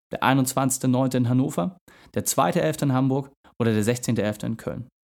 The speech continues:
Alles findest du nochmal unter tag minus der minus finanzen punkt de.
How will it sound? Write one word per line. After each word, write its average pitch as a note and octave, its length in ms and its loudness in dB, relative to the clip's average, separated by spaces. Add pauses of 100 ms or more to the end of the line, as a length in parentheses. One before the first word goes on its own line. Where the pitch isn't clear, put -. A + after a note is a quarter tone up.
(340)
Alles E3 280 2
findest D3 260 0
du D3 60 0
nochmal C3+ 420 0
unter G#2+ 380 -2 (280)
tag E3+ 400 -2 (220)
minus D#3 460 0 (180)
der C3+ 460 0 (180)
minus C3+ 480 2
finanzen B2+ 640 0
punkt A2+ 220 -2
de. D2+ 320 -6